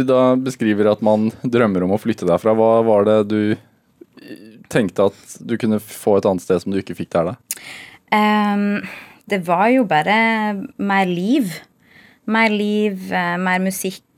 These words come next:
Speaker 2: mer folk, eh, mer, eh,
Speaker 1: Var det mye konserter på Askvoll?
Speaker 2: <laughs>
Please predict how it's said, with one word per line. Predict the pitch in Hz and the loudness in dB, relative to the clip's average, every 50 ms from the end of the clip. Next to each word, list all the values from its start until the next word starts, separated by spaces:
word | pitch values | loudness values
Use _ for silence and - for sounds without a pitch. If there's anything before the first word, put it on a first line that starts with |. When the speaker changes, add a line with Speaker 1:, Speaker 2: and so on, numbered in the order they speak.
| - 180 | -10 -6
Speaker 2:
mer | 180 170 175 170 | -6 -6 -6 -6
folk, | - - 180 185 220 254 254 - _ _ _ - - - - - - - | -8 -6 -4 -2 -2 -4 -6 -8 _ _ _ -16 -16 -14 -16 -16 -18 -12
eh, | - 190 190 185 185 180 180 180 180 175 | -8 -6 -6 -6 -6 -8 -8 -8 -10 -8
mer, | 175 180 185 180 180 180 175 175 175 165 165 165 | -8 -8 -6 -6 -6 -6 -6 -6 -8 -8 -10 -10
eh, | 170 156 156 156 151 156 156 156 160 165 160 _ - - | -10 -10 -8 -8 -8 -8 -8 -8 -10 -10 -14 _ -8 -2
Speaker 1:
Var | - 107 | 0 0
det | 110 | 2
mye | 110 101 | 0 0
konserter | - 104 95 - 101 90 - - 110 107 | -2 -6 -6 -6 -8 -10 -8 -8 -8 -4
på | - 101 98 | -4 -4 -4
Askvoll? | - - 110 127 - | -2 -4 -6 -4 -2
Speaker 2:
<laughs> | 214 226 - - 240 269 226 202 254 - | -2 -2 0 0 0 0 0 0 -2 -4